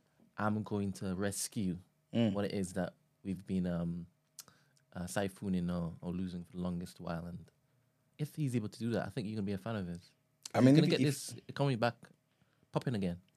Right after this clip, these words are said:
Speaker 2: if he can get the economy, I'm a fa-, yeah, exactly. I'm
Speaker 1: But
Speaker 2: a
Speaker 1: just
Speaker 2: fan
Speaker 1: imagine
Speaker 2: of anybody.
Speaker 1: if, if it was just a case of just getting the standards behind the scenes up and running.
Speaker 2: Mm.
Speaker 1: Wh-, why the hell wasn't it done before?
Speaker 2: Yeah.
Speaker 1: You have the, um, appearance of Brexit.
Speaker 2: Mm-hmm.
Speaker 1: I'm saying, why didn't the Conservatives do it?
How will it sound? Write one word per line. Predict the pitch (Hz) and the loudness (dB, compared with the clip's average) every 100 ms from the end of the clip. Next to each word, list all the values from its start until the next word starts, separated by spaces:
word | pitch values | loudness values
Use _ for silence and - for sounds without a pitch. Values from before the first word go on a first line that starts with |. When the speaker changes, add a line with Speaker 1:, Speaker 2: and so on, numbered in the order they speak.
| 104 | 0
Speaker 2:
if | 113 | 4
he | 151 | 6
can | 165 156 | 6 6
get | - | 4
the | 208 | 4
economy, | 147 147 143 139 135 - | 4 4 4 4 4 4
I'm | 143 175 | 6 6
a | |
fa-, | - 131 | 6 6
yeah, | 143 | 8
exactly. | 147 - - | 8 4 2
I'm | 127 | 4
Speaker 1:
But | 262 | 8
Speaker 2:
a | |
Speaker 1:
just | - | 10
Speaker 2:
fan | 311 | 12
Speaker 1:
imagine | 302 247 | 12 10
Speaker 2:
of | 123 | 10
anybody. | 226 104 101 | 8 6 4
Speaker 1:
if, | 240 262 | 4 6
if | |
it | 214 | 4
was | 202 180 | 6 6
just | 185 160 | 4 4
a | |
case | 185 156 143 | 2 2 2
of | |
just | 117 131 - | 2 0 0
getting | - - 120 | -4 -2 -2
the | |
standards | 120 120 107 101 90 - | 0 2 2 2 -2 -6
behind | - 110 107 | -10 -4 -2
the | 98 | -4
scenes | - 98 92 92 - _ _ _ 107 | -2 0 0 -2 -12 _ _ _ -6
up | - | -4
and | 95 | -2
running. | 92 90 85 - - | -2 -2 -8 -8 0
Speaker 2:
Mm. | 120 90 - _ - | 2 2 -6 _ -18
Speaker 1:
Wh-, | 143 - | -12 -6
why | 170 202 | -4 0
the | 139 | -2
hell | 113 151 123 92 - _ _ _ - | 2 2 2 -4 -12 _ _ _ -6
wasn't | 123 120 | -4 -2
it | 120 | -2
done | 113 | -2
before? | 104 113 92 - _ _ _ _ _ 107 | -2 -2 -2 -10 _ _ _ _ _ 0
Speaker 2:
Yeah. | 110 104 107 | 4 4 4
Speaker 1:
You | 135 | 4
have | 165 175 135 | 6 4 4
the, | 139 127 117 - - _ 104 | 6 6 6 2 -16 _ -2
um, | 101 98 95 92 - | 2 4 2 0 -4
appearance | - 123 101 95 | -4 0 0 -2
of | 90 | -6
Brexit. | 87 92 - 82 - _ - | -6 -6 -6 -12 -14 _ -4
Speaker 2:
Mm-hmm. | 117 165 | 0 2
Speaker 1:
I'm | 117 | 0
saying, | 113 131 110 | -2 -2 2
why | 113 | 2
didn't | 107 113 | 2 -2
the | |
Conservatives | 95 104 101 92 92 | -4 -6 -8 -8 -8
do | 92 | -8
it? | 92 | -12